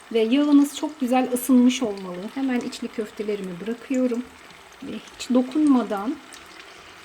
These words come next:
kızarmasını sağlayacağım. Eğer dokunursanız parçalayabilirsiniz.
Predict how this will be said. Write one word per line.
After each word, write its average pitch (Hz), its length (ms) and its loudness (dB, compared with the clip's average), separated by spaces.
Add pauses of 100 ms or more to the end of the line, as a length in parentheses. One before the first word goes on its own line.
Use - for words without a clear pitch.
(360)
kızarmasını 240 560 0
sağlayacağım. 247 600 -2
Eğer 247 340 0
dokunursanız 277 760 4
parçalayabilirsiniz. 233 1120 -2